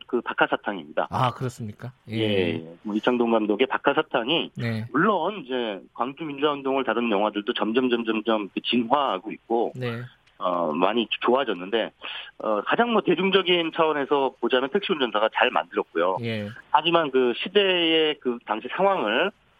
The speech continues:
Speaker 1: 에, 되짚어 본다면 박하사탕은 정말,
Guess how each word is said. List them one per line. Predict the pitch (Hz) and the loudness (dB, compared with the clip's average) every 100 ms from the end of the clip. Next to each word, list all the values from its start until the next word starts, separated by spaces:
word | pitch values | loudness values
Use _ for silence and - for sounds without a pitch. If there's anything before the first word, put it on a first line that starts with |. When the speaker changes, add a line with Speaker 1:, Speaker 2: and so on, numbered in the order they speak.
| _ 104 | _ -2
Speaker 1:
에, | 101 95 92 85 | 0 2 0 0
되짚어 | 113 113 - 170 | 0 -2 0 0
본다면 | 104 87 90 139 117 | 0 0 2 0 0
박하사탕은 | 101 - 139 - 143 123 110 131 | 0 2 2 0 0 0 0 -2
정말, | 113 98 101 98 | -2 0 2 0